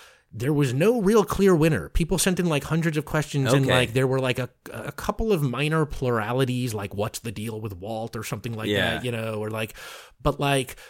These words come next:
Speaker 1: what, what it really seemed to reveal was that, like, everybody is sure that there are important un-, un-, unanswered questions in Lost, but no one agrees on what they are, you know?
Speaker 2: Yeah.
Speaker 1: Um, and, and, and sorta,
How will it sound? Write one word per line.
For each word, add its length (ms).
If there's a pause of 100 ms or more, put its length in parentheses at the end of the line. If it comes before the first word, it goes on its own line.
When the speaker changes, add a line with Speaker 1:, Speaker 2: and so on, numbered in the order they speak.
(100)
Speaker 1:
what, 180
what 120
it 60
really 200
seemed 220
to 80
reveal 420
was 140
that, 180
like, 320
everybody 500
is 80
sure 300
that 100
there 160
are 60
important 580
un-, 140
un-, 80
unanswered 380
questions 280
in 60
Lost, 280
but 180
no 280
one 220
agrees 480
on 180
what 240
they 180
are, 440
you 160
know? 380 (100)
Speaker 2:
Yeah. 460 (180)
Speaker 1:
Um, 420
and, 120
and, 140
and 240
sorta, 340